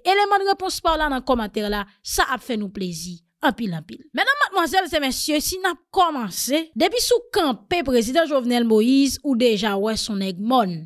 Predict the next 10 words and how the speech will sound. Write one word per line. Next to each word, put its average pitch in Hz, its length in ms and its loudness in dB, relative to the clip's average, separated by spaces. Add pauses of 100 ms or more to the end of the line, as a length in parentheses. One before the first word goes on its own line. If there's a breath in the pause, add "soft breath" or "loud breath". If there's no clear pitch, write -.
(140)
Abiman, 226 460 4
li 226 100 4
ak 214 200 -2
madanm 208 440 0
li 254 160 4 (140)
parèt 208 420 -2
trè 262 300 0
biza. 196 340 -2 (580 loud breath)
Moun 480 320 4
sa 415 240 0